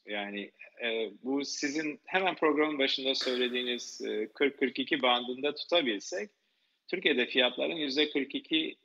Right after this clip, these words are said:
artmış olması demek. Bu varlık fiyatları da buna dahil.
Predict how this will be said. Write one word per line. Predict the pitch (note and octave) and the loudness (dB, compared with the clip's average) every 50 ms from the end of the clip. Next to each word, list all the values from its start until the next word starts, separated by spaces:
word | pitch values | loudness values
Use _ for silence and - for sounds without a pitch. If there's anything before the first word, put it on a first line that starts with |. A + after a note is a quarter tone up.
| _ - | _ 2
artmış | B2 A#2+ B2 - - F3+ F3 - - | 4 4 4 2 0 0 0 2 2
olması | C#3 A#2 G#2 G2+ G2 F#2 - - - G2 | 2 0 0 -4 -6 -6 -6 -6 -6 -6
demek. | F#2+ G2 G2 - - | -4 -6 -8 -6 -4
Bu | C3 B2+ A#2+ | -4 -2 2
varlık | A#2 B2 B2+ C3+ C#3 D3 D3 | 4 6 6 6 4 2 0
fiyatları | - C#3 C3 B2 B2 - C3 B2+ C3+ C3 | 2 4 4 4 4 0 -2 0 2 0
da | C3 B2 | 0 0
buna | B2 B2+ B2 A#2+ A#2 | 0 -2 -2 -2 0
dahil. | A#2 A2 G2 F#2+ G#2 C#3+ F3 | 0 0 2 0 0 -2 -4